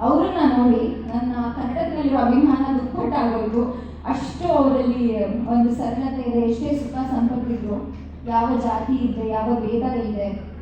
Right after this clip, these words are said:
ಯಾವ ದುಡ್ಡಿನ ಅಹಂ ಇಲ್ಲದೆ, ತುಂಬಾ ಡೌನ್ ಟು ಅರ್ತ್ ಆಗಿ, ಆ, ಇರ್ತಾರೆ. So ಅವ್-, ಅವ್ರಂಥ ಕಲಾವಿದರು ನಮ್ಮ ಇಂಡಸ್ಟ್ರಿ ಡೆಫಿನೆಟ್ಲಿ ಬೇಕೇ ಬೇಕು.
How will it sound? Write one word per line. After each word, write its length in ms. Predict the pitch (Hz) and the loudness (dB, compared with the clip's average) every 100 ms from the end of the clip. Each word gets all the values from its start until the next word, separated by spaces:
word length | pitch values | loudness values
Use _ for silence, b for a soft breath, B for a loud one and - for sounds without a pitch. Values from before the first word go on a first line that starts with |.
| - | -8
ಯಾವ 200 | 226 233 | -2 0
ದುಡ್ಡಿನ 540 | 240 - 247 - 277 269 | 0 0 0 2 4 4
ಅಹಂ 360 | 247 240 240 233 | 4 6 8 6
ಇಲ್ಲದೆ, 400 | - 202 - 262 | 4 -2 0 2
ತುಂಬಾ 240 | 240 277 | 4 4
ಡೌನ್ 360 | - 262 302 269 | 4 2 4 4
ಟು 60 | |
ಅರ್ತ್ 200 | 247 240 | 2 2
ಆಗಿ, 480 | 226 214 247 247 208 | -2 -2 -2 0 0
ಆ, 60 | 196 196 185 190 208 | -2 -4 -4 -6 -6
ಇರ್ತಾರೆ. 640 | 233 233 220 196 - - - - - - - 269 | -4 -2 -2 -2 -6 -6 -10 -14 -14 -16 -12 -2
So 100 | 247 233 233 | 4 8 8
ಅವ್-, 540 | 220 233 247 285 294 262 | 6 0 2 4 2 2
ಅವ್ರಂಥ 340 | 294 330 - | 2 2 0
ಕಲಾವಿದರು 600 | - - 247 262 269 262 | -2 -2 -2 -2 -2 0
ನಮ್ಮ 220 | 240 269 | 4 6
ಇಂಡಸ್ಟ್ರಿ 400 | 269 247 254 277 | 6 4 0 -2
ಡೆಫಿನೆಟ್ಲಿ 680 | 277 - 196 269 285 277 285 | -2 -4 -4 2 4 4 2
ಬೇಕೇ 320 | 233 226 269 240 | 2 0 0 0
ಬೇಕು. 580 | 202 196 269 277 - | -2 -2 -2 -2 -6